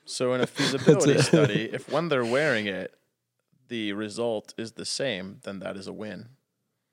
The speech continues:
Speaker 1: So whether it's placebo or whether it's device-based, if someone gets the result, then from a feasibility standpoint, there is a result. This is the scientific study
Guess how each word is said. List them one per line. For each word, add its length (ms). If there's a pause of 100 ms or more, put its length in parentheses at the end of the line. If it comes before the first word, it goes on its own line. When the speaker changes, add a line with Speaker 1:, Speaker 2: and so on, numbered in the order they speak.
(840)
Speaker 1:
So 160
whether 220
it's 100
placebo 600
or 140
whether 200
it's 160
device-based, 1080 (720)
if 100
someone 680 (240)
gets 200
the 100
result, 640 (220)
then 160 (100)
from 200
a 60
feasibility 540
standpoint, 720
there 120
is 120
a 100
result. 540
This 160
is 160
the 100
scientific 540
study 300